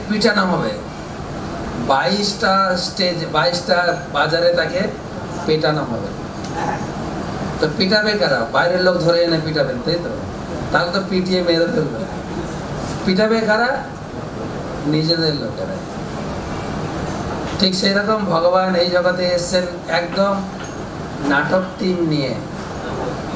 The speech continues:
তিনি যেরকম আমরা rehearsal করি, rehearsal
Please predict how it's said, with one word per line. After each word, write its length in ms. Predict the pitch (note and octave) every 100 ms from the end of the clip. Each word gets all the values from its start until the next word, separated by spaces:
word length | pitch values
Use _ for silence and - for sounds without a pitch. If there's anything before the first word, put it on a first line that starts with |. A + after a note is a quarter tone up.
| - - - - - - - - -
তিনি 420 | D3 D#3+ E3 D#3 D#3 D#3+ D#3 - - - - - -
যেরকম 240 | E3 F3+
আমরা 220 | F3+ F#3
rehearsal 600 | E3+ F#3 F#3 F#3 - F3 E3+
করি, 300 | D3 C#3+ C#3+ - -
rehearsal 360 | E3 F3 -